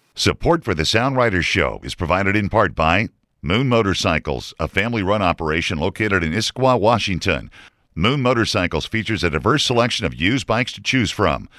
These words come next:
Whether you're shopping for a used sport bike, cruiser, dual sport, sport touring, or street standard, you owe it to yourself to visit Moon Motorcycles and look over their large inventory.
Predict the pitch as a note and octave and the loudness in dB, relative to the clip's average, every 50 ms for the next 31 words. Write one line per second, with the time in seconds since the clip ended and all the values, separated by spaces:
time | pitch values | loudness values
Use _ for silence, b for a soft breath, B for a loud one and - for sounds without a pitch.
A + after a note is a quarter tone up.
0 | b b b - D2 D2+ D2 E2 F2+ G#2+ G#2+ - - B2+ G#2+ G2+ - G#2+ F2 D2+ | b b b -4 -4 -2 0 0 0 0 0 0 0 0 0 0 -2 -2 -4 -4
1 | - G2 D#2+ D2+ C#2+ D#2 F2 G#2 A#2 - - - A#2+ C3+ B2+ - - B2+ B2+ B2+ | -2 -2 -2 0 0 0 0 0 0 -2 -4 -2 -2 -4 -2 -2 -2 0 0 -2
2 | - - - - B2+ B2 G#2 G2 C3 B2+ D#2+ - G#2 B2+ B2+ A#2 - - - A2 | -4 -4 -4 -2 0 0 0 0 -2 -2 -2 0 0 2 2 0 0 -2 0 0
3 | A#2 A#2+ A2 - - - A#2 C3 A2+ - - - C3 A#2+ C3 B2+ A#2+ G#2 - - | 2 2 0 -4 -4 0 0 0 0 0 -2 -2 0 0 2 0 0 0 0 2
4 | F#2+ A#2+ A#2+ - - A#2+ A#2+ B2+ A2+ - - D3 C3+ A#2+ - D#2 D2+ D#2+ E2+ - | 2 2 2 0 0 -2 -2 -2 -2 -4 -2 0 0 0 2 0 0 -2 -4 -6
5 | - - E2+ A2+ B2 G2+ A2+ B2 A#2 A2 - - D2+ D#2+ G#2+ B2 A2+ - - A#2 | -6 -2 -2 0 0 0 -2 -2 -2 -2 -4 -4 -2 0 0 0 0 0 0 0
6 | A2+ G#2+ - D#2+ D#2 G3 F#3+ - F#2+ - D#2+ F#2+ A#2+ C3+ A#2 A2 A2 G#2 G2 - | 0 -2 -2 -2 0 0 0 0 -2 -2 0 0 0 2 2 2 2 2 0 0
7 | - G#2 F#2 F#2 - G2 E2 D#2 E2+ G2 G#2+ - A2 G2 F2+ E2+ D2 F#2+ A2 F2 | 0 0 0 0 0 -2 -2 0 0 0 0 0 0 -2 0 0 0 0 0 2
8 | C#2+ E2 G2+ A2+ A#2+ G#2+ - G2+ G2+ F2+ F#2 D2+ - F#2 F2 C#2 B1+ A1+ A1 - | 2 2 2 2 2 0 -2 -2 -2 -2 -2 -2 -2 -2 0 -2 -2 -4 -8 -12